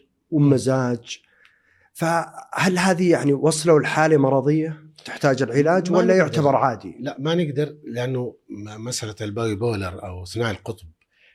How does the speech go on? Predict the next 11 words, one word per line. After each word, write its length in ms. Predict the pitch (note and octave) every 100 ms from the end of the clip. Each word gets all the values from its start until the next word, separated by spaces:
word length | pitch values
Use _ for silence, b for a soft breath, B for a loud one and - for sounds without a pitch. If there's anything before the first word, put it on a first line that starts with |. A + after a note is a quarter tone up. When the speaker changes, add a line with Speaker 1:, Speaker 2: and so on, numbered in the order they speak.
| b
Speaker 2:
ال-، 320 | F#2 F#2 F2 F2
الحالة 460 | F2 D#2+ - B2
المرضية 720 | A2 G2 F#2+ G2+ F#2+ F2 F#2
هذه، 220 | E2+ F2+ F2+ b b b
هذه 160 | - D3+
حالة 220 | - D3
مرضية 380 | A2+ G2+ A#2 G2
يبغى 200 | F2+ A2+
لها 100 | G#2
طبيب 380 | - F#2+ A2 F2+
نفسي 520 | A2+ - C#3 D3